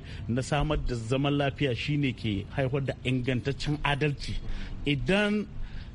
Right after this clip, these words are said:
aka ci gaba da waɗannan manuhohi da aka kantar da mu, to, 'yan jarida za mu ba da gudunmuwa mai ƙarfi ta wannan ɓangare, a samar da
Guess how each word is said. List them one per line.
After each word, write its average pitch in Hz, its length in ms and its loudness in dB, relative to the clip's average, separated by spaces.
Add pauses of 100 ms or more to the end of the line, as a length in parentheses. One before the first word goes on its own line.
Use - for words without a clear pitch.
(140)
aka 185 220 2
ci 185 160 0
gaba 143 260 2
da 143 100 2
waɗannan 139 400 0
manuhohi 120 400 2
da - 120 0
aka 113 180 -4
kantar 120 160 -2
da 117 80 2
mu, 113 120 0
to, - 120 -2
'yan 120 140 0
jarida 117 260 2
za 113 140 2
mu 110 100 2
ba 110 180 2
da 110 80 0
gudunmuwa 113 680 2 (240)
mai 113 140 4
ƙarfi 139 480 0 (280)
ta 156 100 2
wannan 120 300 2
ɓangare, 127 360 2
a 123 40 -2
samar 170 320 0
da 147 260 0